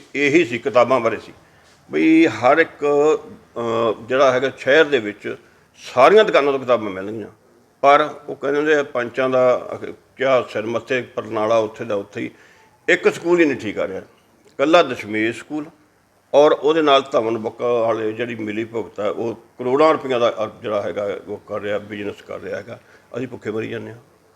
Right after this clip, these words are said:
ਅਸੀਂ ਬੈਠੇ ਹਾਂ, ਅਸੀਂ ਝਾਕੀ ਜਾਂਦੇ ਹਾਂ। ਔਰ ਉਸ ਬੰਦੇ ਨੇ ਦੇਖੋ ਵੀ ਸ-, ਅੱਧੀ ਇੰਨੀ ਕੁ ਪ੍ਰਾਪਰਟੀ ਬਣਾਈ ਆ। ਮੈਂ ਪੰਜਾਹ ਸਾਲ ਦਾ ਦੁਕਾਨਦਾਰ, ਅ, ਦੀ ਕਰਦਾ,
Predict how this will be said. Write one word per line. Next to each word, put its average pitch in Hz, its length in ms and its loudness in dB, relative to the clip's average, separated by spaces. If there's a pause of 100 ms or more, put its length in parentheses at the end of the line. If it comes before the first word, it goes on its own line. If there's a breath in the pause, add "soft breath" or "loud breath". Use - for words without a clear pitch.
(180)
ਅਸੀਂ 120 180 -6
ਬੈਠੇ 107 380 -4
ਹਾਂ, 113 80 -6
ਅਸੀਂ 117 140 -14 (100)
ਝਾਕੀ 101 280 -6
ਜਾਂਦੇ 107 260 -10
ਹਾਂ। - 60 -14 (880 soft breath)
ਔਰ 135 200 6 (840)
ਉਸ 143 280 2
ਬੰਦੇ 123 340 -2
ਨੇ 131 160 2
ਦੇਖੋ 110 320 -6
ਵੀ 131 120 -4
ਸ-, - 160 -16 (320)
ਅੱਧੀ 131 360 -6 (160)
ਇੰਨੀ 131 260 2
ਕੁ 160 100 -4
ਪ੍ਰਾਪਰਟੀ 143 400 2
ਬਣਾਈ 131 220 -2
ਆ। - 40 -4 (400)
ਮੈਂ 135 580 4
ਪੰਜਾਹ 131 440 -4
ਸਾਲ 165 200 2
ਦਾ 151 180 4
ਦੁਕਾਨਦਾਰ, 117 540 -2
ਅ, 107 520 -8
ਦੀ 104 140 -10
ਕਰਦਾ, 98 380 -14